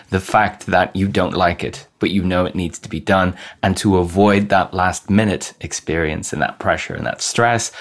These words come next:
or the guilt, it's about identifying the fact, that tingle in your brain that tells you, "I don't like this, and there's a risk that I might put this off." Uh, it's, it's part of the human condition, I think, this tendency to avoid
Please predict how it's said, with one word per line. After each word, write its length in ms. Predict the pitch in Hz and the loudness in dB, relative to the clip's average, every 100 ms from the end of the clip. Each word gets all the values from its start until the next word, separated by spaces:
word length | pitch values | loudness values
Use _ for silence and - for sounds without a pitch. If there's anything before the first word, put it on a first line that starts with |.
| - | -8
or 140 | - 98 | 0 2
the 100 | 92 | 2
guilt, 540 | 82 95 131 - - - - - - _ - | 2 4 4 0 -8 -12 -14 -14 -14 _ 0
it's 220 | 104 - | 0 0
about 260 | 143 95 95 | 0 2 4
identifying 880 | 92 - 90 92 98 - 92 87 87 | 2 2 2 2 -2 0 2 2 -2
the 80 | 87 | -4
fact, 400 | - 87 - - | 0 -2 -2 0
that 220 | 117 - | 0 2
tingle 560 | 143 143 123 92 87 - | 4 6 6 4 2 -2
in 120 | - 104 | 4 6
your 140 | 95 | 6
brain 340 | 87 95 92 | 4 2 2
that 140 | 87 - | 0 0
tells 300 | 107 92 90 | 2 2 2
you, 120 | 87 | 0
"I 60 | 87 | 2
don't 200 | 85 65 | 0 0
like 260 | 92 90 | 0 0
this, 260 | - 82 - | -2 -4 -4
and 160 | - 90 | -2 -2
there's 120 | 98 | 0
a 80 | 92 | 4
risk 440 | 104 101 - - - _ _ _ - | 4 2 0 -8 -18 _ _ _ -6
that 140 | 90 | -2
I 60 | 90 | 0
might 240 | 90 82 | 2 0
put 200 | - 90 | -2 -6
this 220 | - 82 - | -6 -6 -2
off." 380 | - - - _ _ _ - - - - | -4 -6 -20 _ _ _ -20 -20 -18 -2
Uh, 240 | 92 92 - 101 | 2 2 2 -2
it's, 220 | - 131 - | -2 0 0
it's 220 | - - | 0 -2
part 220 | - 98 | -2 -2
of 60 | 92 | -2
the 80 | 82 | -6
human 260 | 85 85 | -6 -6
condition, 440 | 90 90 110 - - _ - | -6 -2 -2 -2 -10 _ -12
I 120 | 85 | -12
think, 320 | - - - | -10 -12 -12
this 160 | - 92 | -10 -8
tendency 640 | - 90 87 85 82 82 78 | -4 -2 -2 -4 -4 -4 -6
to 260 | - 82 | -4 -2
avoid 520 | 82 73 92 90 87 | -2 2 4 4 2